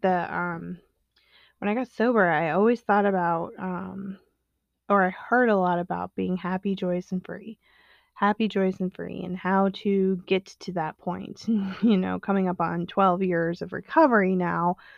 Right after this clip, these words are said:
I think I finally understand that. And I think it's more than just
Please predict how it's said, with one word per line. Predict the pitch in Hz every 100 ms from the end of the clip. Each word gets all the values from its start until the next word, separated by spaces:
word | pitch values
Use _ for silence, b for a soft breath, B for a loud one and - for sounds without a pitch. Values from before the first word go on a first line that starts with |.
| B B B B -
I | 190
think | 240 233
I | 190
finally | - 208 214 220 214
understand | 202 190 175 - 185 185
that. | 160 143
And | - 202
I | 226
think | 285 294
it's | 240
more | 226 220 214 202 220 226
than | 214 202
just | 185 180 - -